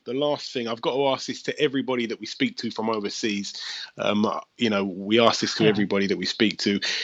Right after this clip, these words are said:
Speaker 1: Your favourite U K fighter. A lot of guys over here like to hear the answer to that one. Who's your favourite U K fighter, past or present, from all time?
Speaker 2: Oh man, that, it's gotta be Lennox Lewis.
Speaker 1: Yeah, that's a very popular answer.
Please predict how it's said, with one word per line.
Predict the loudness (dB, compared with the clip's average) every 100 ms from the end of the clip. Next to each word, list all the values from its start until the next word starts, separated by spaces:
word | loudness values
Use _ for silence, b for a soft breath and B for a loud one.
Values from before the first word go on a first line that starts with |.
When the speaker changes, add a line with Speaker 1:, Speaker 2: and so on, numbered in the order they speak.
| B
Speaker 1:
Your | 6 6
favourite | 6 6 6 8 6 4
U | 4 6 6
K | 6 4 4
fighter. | 2 2 2 0 2
A |
lot | 4
of | 4
guys | 6 6 6
over | 4 2 0
here | 2 4 2 0
like | 0 0
to | -2 -4
hear | -2 0
the | 0 -2
answer | -4 -6 -10
to | -6
that | -4 -4
one. | -8
Who's | -6 -6 -6
your |
favourite | -4 0 0 -2 -4
U | -4
K | -2 -4
fighter, | -2 0 0 0
past | 0 0 -2
or | -6
present, | -4 -6 -8 -14
from | -8 -6
all | -6
time? | -8 -10 -12 _ _ _ _ _ _ _ _ -8 2
Speaker 2:
Oh | 6 6 4
man, | 0 -4 -2
that, | -2 -2 -6
it's | 0
gotta | 4 4
be | 4 2
Lennox | 2 2 4
Lewis. | 10 10 10 4 B B B B B -6
Speaker 1:
Yeah, | -2 0 -2 -4 -4
that's | -4 -2
a |
very | 4 6 6
popular | 4 0 2 2 2
answer. | 2 -2 -4